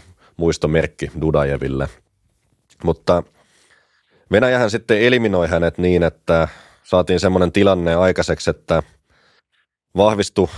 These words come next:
erilaiset islamistiset liikkeet ja oikeastaan kansainväliselle yleisölle tarjottiin sitten vaan kahta eri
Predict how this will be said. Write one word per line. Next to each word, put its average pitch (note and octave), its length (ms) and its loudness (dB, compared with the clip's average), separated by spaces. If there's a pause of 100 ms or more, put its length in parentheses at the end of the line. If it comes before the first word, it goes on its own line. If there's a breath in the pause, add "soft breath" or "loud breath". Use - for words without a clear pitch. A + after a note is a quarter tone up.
(140 loud breath)
erilaiset G2 440 0
islamistiset A2 640 -2
liikkeet F#2 640 0 (1040 soft breath)
ja F2 440 2 (680)
oikeastaan F#2+ 640 0 (220)
kansainväliselle F#2+ 680 0
yleisölle F2+ 680 2 (580 soft breath)
tarjottiin F#2 600 0
sitten E2+ 500 -4 (760)
vaan F#2 180 2
kahta F#2 400 0
eri E2 240 -2